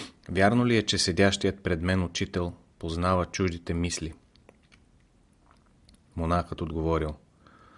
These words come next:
„В това ти ще се убедиш впоследствие.“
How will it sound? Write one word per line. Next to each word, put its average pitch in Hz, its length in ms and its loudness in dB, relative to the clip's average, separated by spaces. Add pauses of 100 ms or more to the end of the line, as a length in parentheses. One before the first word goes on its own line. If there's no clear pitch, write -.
(560)
„В - 80 -20
това 101 260 2
ти 107 200 -2
ще - 200 -4
се - 180 2
убедиш 98 680 0
впоследствие.“ - 880 -2